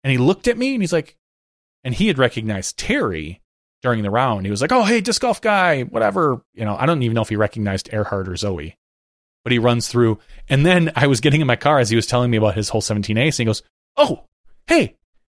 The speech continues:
you're the other guy." <laughs> I chuckled. I'm like, "Yeah." He's like, "Jo-," he's, and then he pulled my name. He's like, "Johnny V, right?" I'm like, "Yes, yes, nice to meet you.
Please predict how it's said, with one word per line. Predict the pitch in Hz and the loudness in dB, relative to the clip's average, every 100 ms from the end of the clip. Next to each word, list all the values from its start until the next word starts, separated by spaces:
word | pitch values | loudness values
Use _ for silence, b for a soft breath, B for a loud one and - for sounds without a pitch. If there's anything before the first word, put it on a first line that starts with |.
| _ _ _ _ _ - | _ _ _ _ _ 0
you're | 302 320 | 2 6
the | 339 | 4
other | 359 | 4
guy." | 233 113 101 78 - _ _ _ - | 2 0 -2 -6 -14 _ _ _ -16
<laughs> | - - - _ - | -16 -16 -20 _ -2
I | 156 | -2
chuckled. | 170 - 147 - 135 127 | 0 2 2 2 0 0
I'm | |
like, | 147 - | -2 0
"Yeah." | 233 160 - B B | 2 2 0 B B
He's | |
like, | 175 - | -2 0
"Jo-," | 175 175 _ | -2 -2 _
he's, | 180 180 160 - | -6 -2 -2 0
and | 156 | 0
then | 151 | 2
he | 135 | 2
pulled | - 113 | 0 0
my | |
name. | 104 101 | 0 -2
He's | 95 | -2
like, | 151 | 0
"Johnny | 277 277 | 2 4
V, | 269 185 | 4 2
right?" | 139 247 - | 2 0 -2
I'm | - | -6
like, | 160 - | -4 -4
"Yes, | 123 - - | -6 -8 -10
yes, | - - | -8 -4
nice | 127 - | -4 -2
to | |
meet | 113 92 | -2 -2
you. | 104 | -4